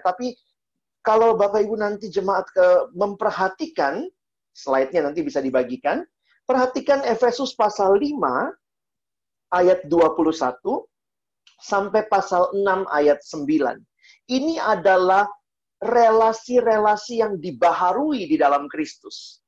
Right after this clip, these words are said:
Nah, bagi saya menarik sekali, karena ketika gambaran ini diberikan di dalam kitab Efesus, gambaran yang diberikan, relasi itu dibaharui dari mana?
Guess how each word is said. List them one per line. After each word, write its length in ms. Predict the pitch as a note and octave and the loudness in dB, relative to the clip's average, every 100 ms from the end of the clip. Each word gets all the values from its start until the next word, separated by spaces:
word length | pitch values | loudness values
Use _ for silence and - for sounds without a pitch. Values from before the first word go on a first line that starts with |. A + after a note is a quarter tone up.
| _ F#3 | _ -4
Nah, 160 | F#3 | 0
bagi 240 | - C4+ D4+ | 2 2 2
saya 240 | C4+ C4+ | 2 2
menarik 400 | C4+ A3+ G#3+ A3+ | 2 0 -2 -2
sekali, 560 | - - - D#3 C#4 - _ _ | -4 -4 -2 -2 -4 -8 _ _
karena 320 | B3+ A3+ A#3 A3+ | 0 0 0 -2
ketika 480 | A3+ A3+ - - C#4+ | -4 -4 -8 -2 0
gambaran 640 | F3 G#3 G3+ F#3 F#3 F3+ | 2 2 2 4 4 2
ini 320 | G3 G3 F#3 D#3+ | -2 -4 -4 -4
diberikan 480 | D3+ E3+ G3 F#3+ | -4 -4 -2 -2
di 160 | F#3 D#3+ | -2 0
dalam 240 | D3+ D3+ | 0 0
kitab 320 | D#3+ D#3+ D3+ D3 | -2 -4 -2 -2
Efesus, 720 | C3+ C#4+ D4 - D#3 - - _ _ | -2 0 -2 -2 -6 -8 -16 _ _
gambaran 640 | F3+ E3+ E3 D#3+ F3+ A#3+ A#3+ | 2 2 2 2 4 2 0
yang 240 | G3 E3+ | 0 0
diberikan, 640 | D3+ D3+ A3+ B3+ D#3 C#3 D#3+ _ _ - | -2 -2 -2 -2 0 -2 -4 _ _ 0
relasi 560 | E3+ E3+ G3 - - | 2 4 2 -2 -12
itu 160 | G3 G#3 | -10 -8
dibaharui 640 | D3 D#3+ D3+ D3+ E3+ F#3 | -4 -2 0 0 0 0
dari 240 | E3 D#3+ E3 | 2 2 0
mana? 320 | E3 F3+ | -2 -2